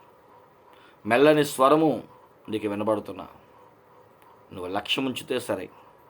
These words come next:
లక్ష్యం ఉంచకపోతే నీ యొక్క పతనానికి నువ్వే కారణమవుతావు. ఎందుకో పరిశుద్ధాత్మ దేవుడు ఒక స్వరాన్ని మీకు వినిపిస్తున్నాడు.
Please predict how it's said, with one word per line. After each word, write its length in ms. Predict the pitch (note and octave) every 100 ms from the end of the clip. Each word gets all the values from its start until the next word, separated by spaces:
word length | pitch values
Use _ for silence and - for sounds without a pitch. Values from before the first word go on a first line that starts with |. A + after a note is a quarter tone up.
| - - _ - -
లక్ష్యం 280 | G2+ - A2
ఉంచకపోతే 680 | G2+ - G2 G2 - F2+ - - _ _ - _ _ - - _ _ - - _ _ - -
నీ 140 | G#2
యొక్క 500 | A2 A2 A2 G2+ E2+ - - - - _ _ - - -
పతనానికి 440 | G#2 A2 A2 G#2+ G2
నువ్వే 180 | G2+
కారణమవుతావు. 640 | G2+ F2+ F2+ F2+ F2 - - _ _ - _ _ _ - -
ఎందుకో 220 | A2 B2
పరిశుద్ధాత్మ 640 | B2 A#2+ - A#2 A#2 A#2 A#2
దేవుడు 560 | A2 G#2+ G#2 G2+ - _ _ - -
ఒక 140 | -
స్వరాన్ని 560 | D3+ - A2+ G#2 G2+ G2+
మీకు 140 | F#2
వినిపిస్తున్నాడు. 680 | F#2 D#2+ D2+ - - - -